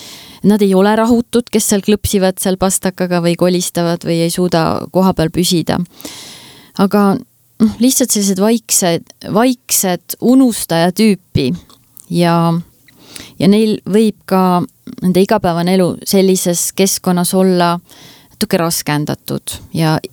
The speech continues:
ja selle tõttu ka, noh, nad on, nad on, äh, hädas, ei suuda ennast, äh, planeer-, e-, juhtida, ähm, ajas püsida, ähm, sealt hakkab tekkima siis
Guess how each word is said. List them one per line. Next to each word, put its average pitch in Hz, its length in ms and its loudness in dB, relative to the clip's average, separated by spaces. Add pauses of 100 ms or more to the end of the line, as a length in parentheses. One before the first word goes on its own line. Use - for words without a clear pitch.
ja 165 200 0
selle 190 280 2
tõttu 185 360 -4
ka, 160 180 0 (960)
noh, 175 160 -4
nad 196 120 0
on, 196 180 2 (580)
nad 190 160 -2
on, 190 140 2 (220)
äh, 170 320 0
hädas, 208 500 -2 (420)
ei 170 400 2
suuda 190 400 2
ennast, 170 400 -4 (120)
äh, 160 200 0
planeer-, 170 560 2
e-, 185 200 2
juhtida, 196 760 0 (500)
ähm, 170 640 0 (100)
ajas 208 380 2 (100)
püsida, 190 600 0 (760)
ähm, 175 720 -2
sealt 185 400 0
hakkab - 320 -4
tekkima 175 480 0
siis 165 240 -4